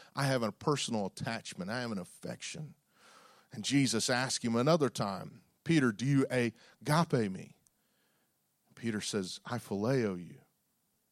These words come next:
And then the third time, the Lord comes down to the level where Peter's commitment is at, and he says, "Peter, do you phileo me?" Peter says, "Yes, Lord, I phileo you."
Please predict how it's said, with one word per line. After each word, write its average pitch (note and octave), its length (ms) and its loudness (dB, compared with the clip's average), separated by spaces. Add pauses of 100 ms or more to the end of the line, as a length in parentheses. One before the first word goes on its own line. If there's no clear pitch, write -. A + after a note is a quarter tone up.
(600)
And C#3 100 0
then C#3 120 6
the B2 80 4
third D3 340 4
time, B2 260 4
the A2+ 80 2
Lord B2 340 4
comes A2 240 -2
down B2 340 0
to A#2+ 120 -2
the G#2+ 100 2
level A2+ 320 4
where G#2 160 4
Peter's A2 420 0
commitment G#2+ 500 0
is E2+ 120 -4
at, B2 220 0
and F#2 100 -8
he G#2 120 -4
says, G2+ 340 -6 (340)
"Peter, A2 380 0 (1200)
do C3 80 -2
you A2 80 4
phileo G2 580 -2
me?" D#2+ 220 -14 (1040)
Peter F2 220 -8
says, E2+ 280 -8
"Yes, F#2 300 -2
Lord, E2+ 320 -8 (400)
I G#2 80 -16
phileo F2 500 -6
you." - 200 -16